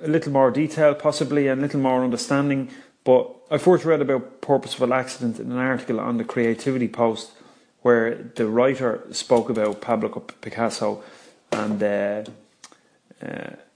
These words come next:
his process in, in creating Cubism. Or it wasn't him that actually created Cubism, it was, uh, critics who came up with this concept of Cubism. He just painted, he just did his shit, you know.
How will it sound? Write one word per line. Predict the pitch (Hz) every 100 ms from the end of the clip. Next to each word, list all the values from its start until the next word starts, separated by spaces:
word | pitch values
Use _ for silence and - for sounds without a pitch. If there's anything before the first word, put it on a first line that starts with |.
| _
his | 131 123 113 131 113 -
process | - 123 110 - 107 -
in, | 113 107
in | 107 107
creating | 104 120 110 110 110 107 101
Cubism. | - 113 113 104 104 101
Or | 107
it | 104 120
wasn't | 123 131 117
him | 120
that | 107
actually | 101 107 117
created | 104 - 120 117 107
Cubism, | - 117 107 104 104
it | 110
was, | 107 98 - - - - _ _ _ -
uh, | 107 98
critics | - 127 117 - - -
who | 120 107 101 - _ _
came | - 120
up | 127 127
with | 113
this | 110
concept | - 123 113 113 -
of | 92 -
Cubism. | - 113 107 98 98 92 _
He | -
just | 120 95 -
painted, | 117 113 - - - _
he | 135
just | 120 101
did | -
his | 101 92
shit, | - 120 113 -
you | 113
know. | 113